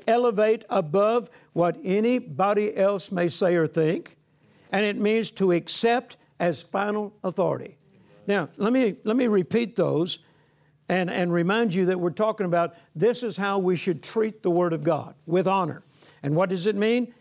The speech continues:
Highly esteem it. When this book, the, its contents, the Word of God, becomes the thing that you esteem the highest, I'm telling you, your life will never be the same.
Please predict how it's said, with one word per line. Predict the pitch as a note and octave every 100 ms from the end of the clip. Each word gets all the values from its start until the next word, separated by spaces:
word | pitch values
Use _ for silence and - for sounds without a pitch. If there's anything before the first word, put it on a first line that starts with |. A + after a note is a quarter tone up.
| _
Highly | - G3 A3+ B3 B3+ A#3+ -
esteem | G#3 - - F#3+ E3
it. | A#2+ - _ _ - _
When | F3+ F3 D#3+
this | C4+ E4 - -
book, | - D#3+ G#3+ B2 - _ -
the, | E3 G3 G3 C#4+
its | G3 -
contents, | - B3 A3 F3 C#3 D#3+ - -
the | - F3
Word | A3 A3+
of | G3+
God, | F3+ F#3 C3 - _ _ _ _ _ _
becomes | E3+ F#3 A3 A#3 B3 F#3+
the | G#3 E3+
thing | - A3+ A#3
that | G3+ E3+
you | G3 A3+ G#3 -
esteem | F#3 E3+ - - B3+ C4 C4 A#3+
the | G3+ F#3 D#3
highest, | C#3 F#3+ - - - - _ _ _ _
I'm | -
telling | D#3+ G3+
you, | F3+
your | E3+
life | F#3 E3+
will | F3
never | E3+
be | D#3 D#3+
the | C#3
same. | - B2+